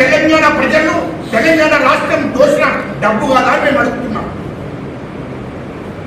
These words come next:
ఇన్ని దుర్మార్గ పనులు చేసి రాష్ట్రంలో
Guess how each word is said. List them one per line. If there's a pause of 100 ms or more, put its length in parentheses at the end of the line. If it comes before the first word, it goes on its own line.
(320)
ఇన్ని
దుర్మార్గ (180)
పనులు
చేసి (640)
రాష్ట్రంలో